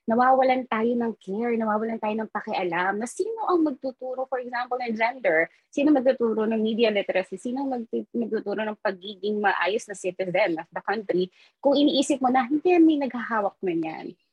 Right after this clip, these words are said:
So I think it really boils down dun sa ating responsibility, ano? And also going back dun sa values talaga. Ano bang gusto mong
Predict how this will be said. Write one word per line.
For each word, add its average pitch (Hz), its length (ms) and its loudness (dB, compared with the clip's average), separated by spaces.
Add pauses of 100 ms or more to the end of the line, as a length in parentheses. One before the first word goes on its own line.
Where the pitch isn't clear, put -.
(120)
So - 80 -2
I 220 80 2
think 240 320 -2
it 214 160 -4
really 202 320 -2
boils 170 320 2
down 170 240 0
dun 156 160 -6
sa 160 160 -2
ating 165 160 -4
responsibility, 156 880 -4
ano? 143 240 -4
And 185 160 6
also 208 400 2
going 180 320 6
back 160 160 -4
dun 165 160 -4
sa - 80 -12
values 139 480 -8
talaga. 131 400 -8
Ano 185 80 -2
bang 208 240 0
gusto 190 320 -8
mong 175 320 2